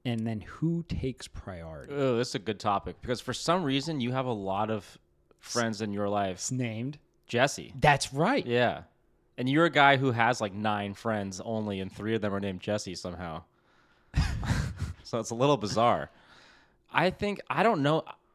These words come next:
Speaker 2: I haven't met most of the Jessies in your life. So I don't even know their last names, honestly. That wouldn't help me. I need, like, a qualifier. I need,
Speaker 1: That's
Speaker 2: like, surfing Jesse, workout Jesse, business Jesse.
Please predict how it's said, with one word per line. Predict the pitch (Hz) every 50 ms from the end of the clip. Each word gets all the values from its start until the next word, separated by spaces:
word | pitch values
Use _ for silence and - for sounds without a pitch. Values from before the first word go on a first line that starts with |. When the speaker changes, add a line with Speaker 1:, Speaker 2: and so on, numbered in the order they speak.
| _ _ _ _ -
Speaker 2:
I | 147
haven't | 196 226 240 127 110 110
met | 123 151 165 123
most | 113 113 131 123 -
of | 117 107
the | 95
Jessies | - 110 107 107 - - 98 92
in | 92 90
your | 87 87
life. | 92 95 90 85 87 - - - - - - - - - - - - - - - - - - - _ -
So | - - 127 120
I | 98 104 143
don't | 170 202 185 139 123
even | 131 120 127 127
know | 131 135
their | 139 143 143
last | 139 151 170 185 175 - -
names, | 80 - -
honestly. | 95 90 87 87 - - 95 92 76 78 98 101 - -
That | 117 123 143
wouldn't | 151 156 139 123
help | 143 156 139 117
me. | 82 - - - - _ -
I | - 123 147
need, | 170 180
like, | 170 160 123
a | 107
qualifier. | - - - 117 117 120 117 - - 90 78 - - 92 101 _ _ _ _ _ -
I | 139 139 127
need, | 131 143
Speaker 1:
That's | 135
Speaker 2:
like, | 120 117 -
surfing | - - - 127 127 - - 120 110
Jesse, | 104 113 104 101 - - 104 98 98
workout | 98 107 117 113 - 120 107 101 101
Jesse, | - 101 95 92 - - 98 92 85
business | 87 107 110 107 101 98 92 -
Jesse. | - 98 90 87 - - 90 82 82 80 -